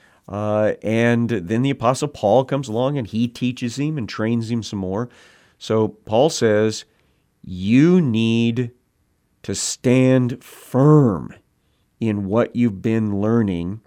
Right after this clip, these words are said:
remembering who you learned it from." Verse fifteen, "And how from childhood you have been acquainted with the sacred writings." Now that is a reference to Jewish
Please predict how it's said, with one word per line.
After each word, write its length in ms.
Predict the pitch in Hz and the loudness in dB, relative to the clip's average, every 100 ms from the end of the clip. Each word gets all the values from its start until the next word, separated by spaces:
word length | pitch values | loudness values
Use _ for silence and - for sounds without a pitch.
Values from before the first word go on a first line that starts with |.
| _ _ _ _ - | _ _ _ _ -10
remembering 960 | 101 104 107 143 165 113 95 98 117 117 _ | -4 0 4 6 6 4 2 2 -2 -6 _
who 200 | _ 123 | _ 2
you 120 | 139 156 | 4 4
learned 260 | 175 180 | 4 2
it 100 | 190 | 0
from." 380 | - 214 247 - _ _ _ _ - | -2 -4 -4 -10 _ _ _ _ -10
Verse 220 | 98 104 | -8 -6
fifteen, 440 | 131 - 202 139 - - _ - | -8 -6 -4 -4 -6 -18 _ -6
"And 160 | 110 82 | -6 -4
how 320 | - 117 147 | -2 0 0
from 380 | - 160 156 - | 0 0 0 -4
childhood 880 | - - 180 214 131 98 71 101 101 _ _ - | -8 -4 0 0 -2 -6 -6 -8 -12 _ _ -16
you 380 | 87 113 139 139 | -4 0 2 0
have 340 | 117 127 123 | 0 0 -2
been 160 | 123 135 | -4 -4
acquainted 680 | 147 - 95 98 107 95 92 | -6 -4 -4 -4 -6 -6 0
with 380 | 123 135 - | 2 2 -2
the 180 | - 92 | -10 -8
sacred 880 | - - - 110 127 - 131 143 139 _ | -8 -10 -2 -2 -2 -6 -6 -6 -6 _
writings." 1200 | 87 82 87 123 120 - 107 80 - - - - _ _ _ _ _ _ - | -18 -6 0 0 0 -2 -4 -4 -10 -18 -20 -20 _ _ _ _ _ _ -12
Now 120 | 87 | -8
that 280 | 87 101 123 | -2 0 0
is 160 | 120 | -2
a 140 | 135 139 | -2 -2
reference 600 | 98 98 92 - 107 - | -2 -2 -2 -6 -10 -8
to 160 | - | -8
Jewish 760 | 120 98 - 95 90 90 98 - | -8 -10 -8 -4 -4 -4 -6 -12